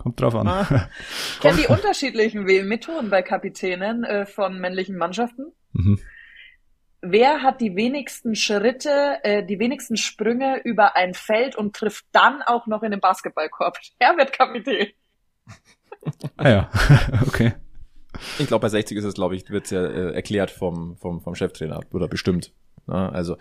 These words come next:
Speaker 2: aber ja, ähm, wir werden jetzt nicht die Bindendiskussion aufmachen. Ich, wir hatten im Dezember im, im deutschen Fußball genügend Bindendiskussionen, ne? Also brauchen wir jetzt nicht bei, bei sechzig auch noch eine aufmachen. Jetzt kommen wir aber nochmal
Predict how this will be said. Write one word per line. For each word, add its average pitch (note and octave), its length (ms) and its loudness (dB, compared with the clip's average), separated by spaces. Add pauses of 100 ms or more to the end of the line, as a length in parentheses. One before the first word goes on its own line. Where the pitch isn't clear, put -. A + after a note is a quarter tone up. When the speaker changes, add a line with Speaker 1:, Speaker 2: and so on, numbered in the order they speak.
(600)
Speaker 2:
aber A2 180 2
ja, F2 400 2
ähm, G2 340 -2
wir A#2+ 220 0
werden B2+ 180 10
jetzt A#2+ 140 4
nicht C3 140 2
die B2 80 2
Bindendiskussion C3 680 0
aufmachen. C3 440 0
Ich, A2+ 180 -4
wir A2+ 120 0
hatten A#2 200 -2
im G#2+ 80 0
Dezember A#2+ 580 0
im, A2+ 140 -2
im A#2 100 -6
deutschen A#2 300 0
Fußball A2+ 340 -2
genügend D#3 560 2
Bindendiskussionen, D#3 920 -2
ne? C3 100 -2
Also B2+ 260 -2
brauchen A#2+ 220 -4
wir G2+ 80 0
jetzt - 100 -4
nicht A2+ 100 -8
bei, G#2 80 -6 (140)
bei G2+ 200 -4
sechzig F#2 340 -4
auch F2 100 0
noch A2 100 -6
eine - 160 -8
aufmachen. - 460 -10 (1400)
Jetzt B2+ 160 2
kommen G3 160 8
wir G#3 80 10
aber F3 260 6
nochmal F#3 480 4